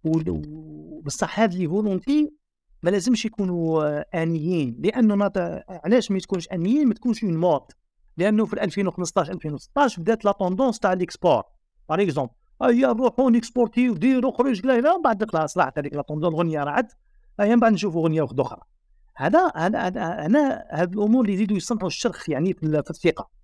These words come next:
دونك الا كاين كما تقول انت مشروع، وهذا المشروع تكون وراه نيه صادقه، وتكون وراه النيه الصادقه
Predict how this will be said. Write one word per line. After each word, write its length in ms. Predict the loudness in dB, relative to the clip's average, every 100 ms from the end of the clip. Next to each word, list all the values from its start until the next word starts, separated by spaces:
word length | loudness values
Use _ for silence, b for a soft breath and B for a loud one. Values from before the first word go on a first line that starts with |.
| -18
دونك 340 | -4 -2 -4 -4
الا 300 | 0 2 2
كاين 340 | 2 2 2
كما 200 | 0 -4
تقول 320 | -4 -4 -4
انت 300 | 0 0 0 -2
مشروع، 640 | -6 -6 -2 0 0 -2 _ _ _ -4
وهذا 220 | 0 4
المشروع 480 | 4 4 2 -2 -2
تكون 260 | -2 -2
وراه 280 | 0 2 2
نيه 280 | 0 -2 -2
صادقه، 600 | 0 -2 0 0 0 0
وتكون 460 | -4 -6 -2 -2 0
وراه 180 | 0 0
النيه 220 | 0 -4
الصادقه 580 | -2 -4 0 0 0